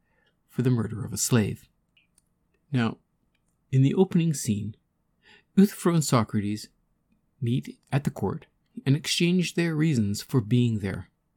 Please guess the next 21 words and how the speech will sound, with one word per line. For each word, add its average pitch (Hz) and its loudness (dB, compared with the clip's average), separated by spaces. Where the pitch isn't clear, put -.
While 123 0
Socrates 113 0
is 113 -6
being 113 2
charged 131 -2
with 110 -6
impiety, 107 -8
Euthyphro 190 4
is 131 -4
charging 123 0
his 156 2
father 175 -4
with - -4
impiety. - -6
A 131 0
most 202 4
serious 220 0
matter, 135 0
in 104 -10
fact, - -12
the - -10